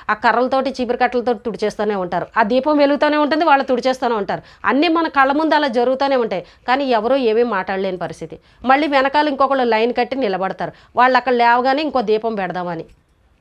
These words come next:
ఇది గుడి దగ్గర ఉన్న పరిస్థితి. ప్రతి గుళ్ళోనూ ఇదే జరుగుతోంది. సోషల్ మీడియా వచ్చాక ఎంతోమంది అవేర్‌నెస్ కల్పిస్తున్నారు,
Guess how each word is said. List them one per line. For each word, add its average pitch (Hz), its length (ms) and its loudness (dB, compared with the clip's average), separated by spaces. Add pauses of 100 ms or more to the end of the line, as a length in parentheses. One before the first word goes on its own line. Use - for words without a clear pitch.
ఇది 233 360 0
గుడి 226 180 4
దగ్గర 220 260 2
ఉన్న 214 160 0
పరిస్థితి. 175 520 -8 (200)
ప్రతి 247 280 0
గుళ్ళోనూ 254 440 0
ఇదే 233 460 2
జరుగుతోంది. 196 560 -4
సోషల్ - 420 -4
మీడియా 240 260 2
వచ్చాక 214 400 -2
ఎంతోమంది 226 720 -2
అవేర్‌నెస్ 208 500 0
కల్పిస్తున్నారు, 190 680 -6